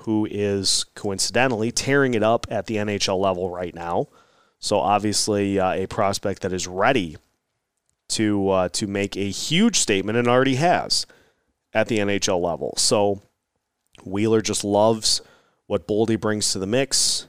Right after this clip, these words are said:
and he's showing it off at the N H L level. Uh, you've also got Marco Rossi, the second-ranked prospect, according to Wheeler, in the Wild's farm system.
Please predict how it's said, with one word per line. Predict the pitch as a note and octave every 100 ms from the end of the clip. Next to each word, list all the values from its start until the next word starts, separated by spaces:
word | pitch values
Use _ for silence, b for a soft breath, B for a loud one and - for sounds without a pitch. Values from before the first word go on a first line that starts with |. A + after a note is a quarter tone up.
| _
and | E2+ F2+
he's |
showing | - A2 G#2+
it | G#2
off | G2+ G2 G2
at |
the | G2
N | F#2+
H | F#2+ F2+
L | F#2+
level. | F2+ A2+ F#2 _ B B B B B G2+
Uh, |
you've | G2 G#2
also | A2+ -
got | A#2 G#2+
Marco | G#2+ G#2+ G#2+
Rossi, | G#2 A#2 A#2+ - A#2+
the | G#2+
second-ranked | - - D3 E3 G#2 A2+ G#2+ -
prospect, | A2+ G#2+ G#2 A2+ G#2+
according | - - G#2+ G#2+
to | -
Wheeler, | F#2+ G2 A2 D3
in | A#2+ G#2
the |
Wild's | F#2 F#2+ F#2+ F#2 -
farm | - F#2+ F#2+
system. | - C3 - B2+